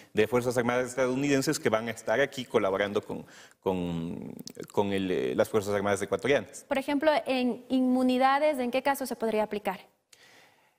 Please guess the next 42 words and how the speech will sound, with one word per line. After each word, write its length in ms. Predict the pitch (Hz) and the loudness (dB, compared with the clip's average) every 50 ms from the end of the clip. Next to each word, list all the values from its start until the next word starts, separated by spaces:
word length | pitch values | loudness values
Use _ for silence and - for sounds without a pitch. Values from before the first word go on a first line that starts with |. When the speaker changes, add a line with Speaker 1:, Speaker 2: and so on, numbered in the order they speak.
| _ _ _ _ _ _ _ _ _ _ _ _ _ _ _ _ _ _ - - | _ _ _ _ _ _ _ _ _ _ _ _ _ _ _ _ _ _ -6 -6
Speaker 1:
A, 260 | - - - - 147 | -6 -6 -2 -2 -2
a 60 | 180 220 | 0 0
eso 200 | 233 - - 214 | -2 -2 -6 -6
me 100 | 185 165 | -6 -4
refiero, 360 | 135 127 - 208 196 - - - - | -6 0 2 2 2 2 0 -6 -10
¿no? 160 | 101 117 131 | -4 -2 2
Es 200 | 143 147 147 135 | 2 2 2 2
decir, 380 | 139 139 - - 156 160 156 - - | 0 -2 -2 0 -2 -2 -2 -2 0
eh, 520 | - 127 123 120 117 113 104 101 - - - - - - - _ _ _ _ _ _ | 2 2 4 4 2 0 -2 -4 -10 -14 -20 -20 -20 -20 -20 _ _ _ _ _ _
cuando 400 | - 147 156 156 156 147 160 - | 0 0 0 0 -2 -2 -2 0
estas 400 | 180 196 202 202 - 208 - - | 0 0 0 2 0 -2 -2 0
personas 640 | - 147 131 127 - 160 170 170 165 147 135 - - - | -2 -2 -2 0 -2 0 2 2 0 0 -2 -8 -10 -10
deban 640 | 131 117 139 156 165 156 165 160 160 160 156 - 135 | 0 2 2 2 4 2 2 0 0 -8 -12 -12 -10
ser 280 | - - 143 143 139 | 0 2 2 2 2
llevadas 440 | 131 131 123 123 127 139 147 147 - 147 | 2 2 2 2 2 0 0 -4 -4 -2
a 40 | |
la 80 | 123 110 | -2 -2
justicia 500 | - - 110 - - - 139 - - 135 | -4 -6 -14 -10 -6 -4 -4 2 2 2
penal, 420 | - - 107 117 160 208 214 202 - - | 2 2 0 2 2 0 0 -6 -4 -2
Speaker 2:
¿Pero 180 | 277 262 254 | -2 -2 2
por 140 | - - 254 | 2 2 2
Speaker 1:
eh, 180 | 123 123 - 285 | 4 4 4 4
Speaker 2:
qué? 60 | 247 | 2
Speaker 1:
no 100 | 143 143 | 0 0
sé, 320 | - - 151 127 107 - | 0 -2 -2 -2 -2 -4
por, 440 | - - - 127 123 117 120 117 - | -4 2 2 2 4 4 0 -4 -4
por, 100 | 135 123 | -2 0
ob-, 240 | 113 117 139 139 117 | 4 4 4 4 4
obviamente 480 | 135 139 139 143 143 147 156 151 165 | 2 4 4 2 0 0 -2 -4 -4
para 180 | - - 123 123 | 0 0 -2 0
ir 120 | 131 143 | 0 0
a 20 | 143 | 0
la 60 | 131 | 0
justicia 360 | 131 127 113 - 139 131 151 | -2 -6 -6 -6 0 0 0
penal 320 | - - 139 156 185 180 151 | 2 2 2 2 4 2 2
es 100 | 147 - | 0 0
porque 260 | - 135 120 - 117 | -2 -4 -2 -2 -4
han 60 | 110 | -2
cometido 460 | - 104 104 101 104 - 120 123 123 | -2 -2 -4 -4 -2 0 2 4 4
alguna 280 | 117 107 98 110 120 120 | 4 2 2 -2 -2 -2
infracción 440 | 117 117 117 101 - - 120 113 - | 0 0 -2 -4 -2 -2 -2 -2 0
penal, 340 | - 107 135 160 139 98 | 0 0 0 0 0 -4